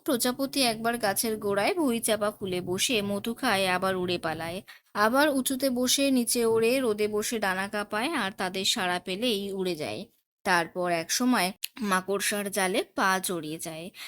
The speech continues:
সোনা জাল ছিঁড়ে দিয়ে প্রজাপতিকে উড়িয়ে দেয়। তারপরে রয়েছে, কতক্ষণ বাদে জানোয়ারের, জানোয়ারদের খেলা দেখাবার, দেখাবার কথা। পাঁচ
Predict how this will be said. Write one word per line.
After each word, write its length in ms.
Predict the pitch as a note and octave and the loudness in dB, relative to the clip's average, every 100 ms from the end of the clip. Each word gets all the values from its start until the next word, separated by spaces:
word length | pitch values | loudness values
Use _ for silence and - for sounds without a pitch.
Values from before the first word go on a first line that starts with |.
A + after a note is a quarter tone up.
| - | -8
সোনা 400 | - B3+ B3+ C#4 | 0 4 4 4
জাল 380 | B3 G#3+ G#3 A#3+ | 2 2 2 0
ছিঁড়ে 360 | - B3+ A#3 | 0 0 0
দিয়ে 300 | B3+ C4+ G#3 | 0 2 0
প্রজাপতিকে 760 | G3 G3+ G3+ G3 F3+ F3+ F3 G4+ F#4+ | -2 -4 -4 -6 -8 -8 -6 -6 -6
উড়িয়ে 440 | F3+ F#3+ F3+ D3+ | -6 -4 -2 -4
দেয়। 300 | D#3 E3+ - - - - | -6 -10 -14 -18 -20 -8
তারপরে 480 | F#3 E3 F3+ F3 F#3+ | -4 -4 -2 -4 0
রয়েছে, 400 | G3+ G#3 - A3 A3 | 0 2 2 0 0
কতক্ষণ 580 | G3+ F#3+ F#3+ - G3 F#3+ | -2 -2 -6 -4 -4 -2
বাদে 360 | F#3+ F3+ G3+ | -2 0 0
জানোয়ারের, 600 | G#3+ G3 F3+ F3+ F3+ G#3 G4 - - G#3 | 0 -2 -2 -4 -2 -2 -4 -8 -6 4
জানোয়ারদের 720 | G#3 G#3+ B3+ C#4 G#3+ F3+ G3 | 4 6 2 2 0 -2 -4
খেলা 380 | - F#3+ G3 G4+ | -4 -2 -2 -2
দেখাবার, 560 | A#3+ F3+ F3+ E3+ E3+ E3+ | -2 -4 -4 -2 -2 0
দেখাবার 420 | F#3 B3 D#3+ D#3 | -2 0 -2 -2
কথা। 400 | D#3 E3 A3 F#3 - - - - | -6 -8 -8 -10 -12 -20 -6 2
পাঁচ 320 | A3+ A3+ | 4 4